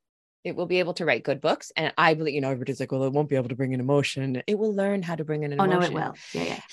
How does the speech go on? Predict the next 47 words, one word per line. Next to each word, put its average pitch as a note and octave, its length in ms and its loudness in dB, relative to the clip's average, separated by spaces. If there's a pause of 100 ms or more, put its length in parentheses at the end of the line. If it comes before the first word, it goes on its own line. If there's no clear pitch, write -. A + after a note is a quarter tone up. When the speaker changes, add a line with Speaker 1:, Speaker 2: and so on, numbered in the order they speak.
(220)
Speaker 2:
But B3+ 100 6
it A3 140 8
can C4+ 180 12
never D4+ 260 8
Speaker 1:
However, - 80 -6
Speaker 2:
be C4+ 300 0
a A#3 80 6
human. A3+ 460 4
You F3 100 2
still E3 200 0
Speaker 1:
it C3 40 2
Speaker 2:
have C4 120 4
to - 80 2
Speaker 1:
can, - 80 8
Speaker 2:
market G3+ 340 4
those E3+ 220 2
Speaker 1:
exactly. D3 60 -6 (160)
Speaker 2:
books, - 260 -6
right? E3 240 4
Speaker 1:
Exactly. D#3+ 220 0
Speaker 2:
So G3+ 40 2
you A3 80 4
still A3 200 0
have A3 180 2
to, G#3 220 2 (420)
you A3 100 2
know, F3+ 220 4
and F#3 360 0
as, G3 200 2
and - 240 -4
indie A3 440 6
authors, D3+ 440 0
we G3+ 160 4
are D#3+ 100 2
very, F#3 560 4
very E3 420 0
good D3+ 220 -2
at - 140 0
branding D3 540 2
and D#3 220 0
being D#3 600 0
people G#2+ 480 -8
and D3 100 -2
humans D3 640 -2
and D3+ 120 -2
having D#3 400 0
Speaker 1:
Mm-hmm. D#3 200 0